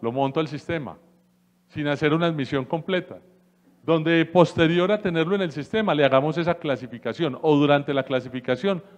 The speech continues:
lo montemos al sistema. Ahí no hemos hablado de verificación de datos para nada. Y donde luego de decir, "Tiene una urgencia uno, dos o tres", el paciente inmediatamente pase atención y durante la atención estemos verificando los datos.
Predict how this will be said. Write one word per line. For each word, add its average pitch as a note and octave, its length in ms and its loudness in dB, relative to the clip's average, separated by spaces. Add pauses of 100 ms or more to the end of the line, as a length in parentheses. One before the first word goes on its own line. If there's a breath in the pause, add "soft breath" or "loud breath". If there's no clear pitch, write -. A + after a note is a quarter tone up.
(140 loud breath)
lo B2 140 -8
montemos B2 480 -8
al C#3 100 -6
sistema. A2+ 460 -12 (280 soft breath)
Ahí C#3 200 2
no E3+ 80 0
hemos F3 180 0
hablado C#3 240 4
de E3+ 60 4
verificación B2 580 -4
de C#3 80 0
datos D3+ 340 0
para A2 220 0
nada. A#2 380 -4 (400 soft breath)
Y D3+ 80 4
donde E3 260 8
luego F3+ 300 6
de F#3+ 100 6
decir, D3+ 320 0
"Tiene D#3+ 160 -6
una F#3+ 160 -4
urgencia G3 300 0
uno, G3 180 0
dos F#3+ 220 2
o G3+ 80 -2
tres", A3 380 2 (280 loud breath)
el B2+ 120 -4
paciente C#3+ 400 0
inmediatamente E3 680 -2
pase F#3+ 340 0
atención A#2+ 560 -6 (260 soft breath)
y D#3 60 0
durante D3 420 2
la C#3+ 80 2
atención C#3+ 380 -2
estemos C#3+ 300 -4
verificando B2 560 -2
los A#2+ 140 -6
datos. A2 440 -8